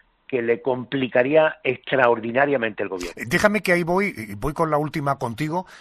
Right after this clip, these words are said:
Speaker 2: eh, basándonos en, en fin, las informaciones demoscópicas que tenemos, no podemos hacer otra cosa, eh, ¿estaríamos más cerca, eh, si digo, el P P necesitará a Vox para gobernar,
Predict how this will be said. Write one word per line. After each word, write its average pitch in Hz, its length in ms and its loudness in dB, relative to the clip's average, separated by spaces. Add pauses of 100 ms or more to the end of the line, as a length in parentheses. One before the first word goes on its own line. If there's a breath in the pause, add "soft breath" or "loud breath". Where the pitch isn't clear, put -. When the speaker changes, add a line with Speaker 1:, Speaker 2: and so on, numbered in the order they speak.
Speaker 2:
eh, 107 160 -10 (480)
basándonos 127 760 2
en, 160 280 -2
en 80 160 -16
fin, 170 200 -4
las 135 160 0
informaciones 120 600 -2
demoscópicas 143 880 0
que 131 140 -6
tenemos, 147 380 -2
no 98 180 -8
podemos 110 420 -6
hacer 110 160 -6
otra 98 200 -8
cosa, 139 360 -10 (540 loud breath)
eh, 208 320 -10
¿estaríamos 202 500 -2
más 208 140 2
cerca, 110 500 -4 (360 soft breath)
eh, 104 200 -10
si 120 220 -6
digo, 110 400 -4 (120)
el 104 80 -4
P 110 140 -6
P 156 100 -4
necesitará 151 460 -2
a 113 180 0
Vox 131 300 -4
para 120 240 2
gobernar, 110 500 -4